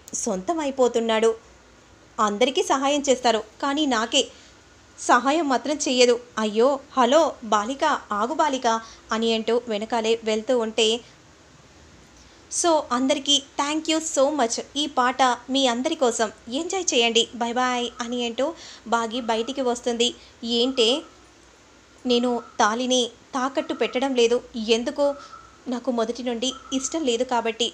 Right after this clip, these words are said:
ఇవాళ topic కూడా మాట్లాడేటప్పుడు sentiment. అందుకే ఎంతోమంది ఆడవాళ్ళ ఈ తాళి అనే బంధం గురించి చెప్పారు. అందుకే ఏదో ఒకలా డబ్బులు అరేంజ్ అవుతాయి,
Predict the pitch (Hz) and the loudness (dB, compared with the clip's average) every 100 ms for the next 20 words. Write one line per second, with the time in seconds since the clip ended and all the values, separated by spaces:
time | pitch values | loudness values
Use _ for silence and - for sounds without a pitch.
0 | - 240 226 233 233 214 269 269 240 240 | -6 -4 -2 -4 -2 -4 -4 -2 0 0
1 | 294 - - - 240 262 302 294 262 233 | -2 -10 -18 0 0 0 -4 -4 -4 2
2 | 247 240 - - 240 226 269 240 226 - | 2 2 -2 -4 -2 -2 -2 -2 0 -4
3 | - - - - - - - - - - | -4 -20 -20 -20 -20 -20 -20 -20 -20 -6
4 | 233 226 226 226 - - - - - - | -4 -4 -2 -2 -2 -20 -20 -20 -20 -20
5 | - - 233 233 226 269 247 240 240 - | -20 -6 0 0 0 -2 -2 0 -4 -4
6 | - 226 233 254 247 233 240 - - - | -6 -4 -2 -2 -2 0 -2 -2 -18 -20
7 | - - - - - 269 254 247 226 247 | -20 -20 -20 -20 -4 -2 0 -2 -2 -2
8 | 269 247 233 226 233 262 240 247 247 262 | 0 0 0 0 0 0 2 2 0 -4
9 | 254 - 233 247 - - 233 226 254 226 | -4 0 0 -2 -8 -8 -6 -4 -2 -2
10 | - - - 220 240 247 277 247 247 254 | -4 -20 -14 -2 0 0 -2 -2 -4 -2
11 | 233 214 269 247 262 269 240 240 247 | -2 0 -2 0 -2 -2 0 2 0